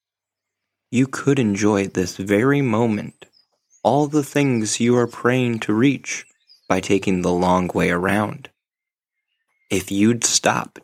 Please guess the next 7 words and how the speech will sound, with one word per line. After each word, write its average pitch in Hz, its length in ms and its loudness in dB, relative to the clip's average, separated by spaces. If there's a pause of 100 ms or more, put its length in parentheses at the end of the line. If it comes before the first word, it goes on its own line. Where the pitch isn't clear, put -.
depriving 104 720 -2
yourself - 640 -4 (320)
of - 320 -2
them." - 180 -14 (1700)
Marcus 92 420 0
Aurelius, 107 840 0 (580)
Meditations 98 1040 0